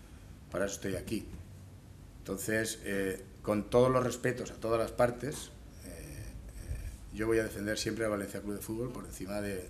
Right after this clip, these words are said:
de cualquier deseo individual. Eso no quiere decir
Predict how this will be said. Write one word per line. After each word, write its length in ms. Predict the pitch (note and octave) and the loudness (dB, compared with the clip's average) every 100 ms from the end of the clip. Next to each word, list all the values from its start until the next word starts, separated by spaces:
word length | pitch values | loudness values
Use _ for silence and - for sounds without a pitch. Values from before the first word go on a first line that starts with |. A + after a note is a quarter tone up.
| - | -8
de 80 | G#2 | -6
cualquier 320 | G2+ F#2+ G#2+ | -4 -2 -2
deseo 220 | G2 G#2+ | -2 -2
individual. 460 | G2+ F#2+ F#2 F2+ E2+ - - - - - - | -2 -2 -2 -2 -4 -10 -14 -16 -16 -14 -10
Eso 160 | - A2 | -4 0
no 120 | A2 | 2
quiere 200 | A#2 A#2+ | 6 6
decir 440 | B2 B2 D#3 - | 6 8 6 6